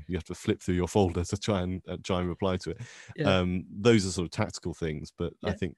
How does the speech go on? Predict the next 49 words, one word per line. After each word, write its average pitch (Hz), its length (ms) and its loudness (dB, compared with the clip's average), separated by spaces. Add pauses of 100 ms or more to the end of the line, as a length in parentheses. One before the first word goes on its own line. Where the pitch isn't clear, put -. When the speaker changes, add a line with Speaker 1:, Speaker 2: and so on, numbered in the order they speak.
Speaker 1:
you 92 120 -4
know, 80 80 -2
there, 87 240 -2
there 87 160 -4
are 87 40 -2
those 87 200 0
other 87 300 2 (440)
more 87 220 -2
strategic 87 580 0
things, 80 480 -4 (380)
um, 82 440 -2 (200)
as, 82 280 -6
as 92 160 -4
well. 87 480 2 (220)
In 127 140 6
terms 156 220 8
of 104 80 4
the, 104 100 6
the, 98 280 0
the, 98 140 4
the 95 160 2
media 95 540 4 (280)
being 90 260 4
sort 92 160 0
of 87 60 2
another 92 220 6
part 85 340 2
of 78 100 -6
the, 82 100 -6 (340)
the 87 80 -8
kind 87 140 -2
of 80 100 -2
universe 85 460 0
of 87 80 -2
opposition 85 440 -4
you 80 80 -4
could 80 120 -10
potentially 82 440 -4
get 82 360 0 (380)
on, 123 380 8
on 117 160 8
issues 98 340 4
of 87 240 0 (220)
the, 87 180 -8 (120)
the 85 60 -2
Home 92 140 2
Secretary 82 300 -4
deals 95 300 2
with, 82 220 -2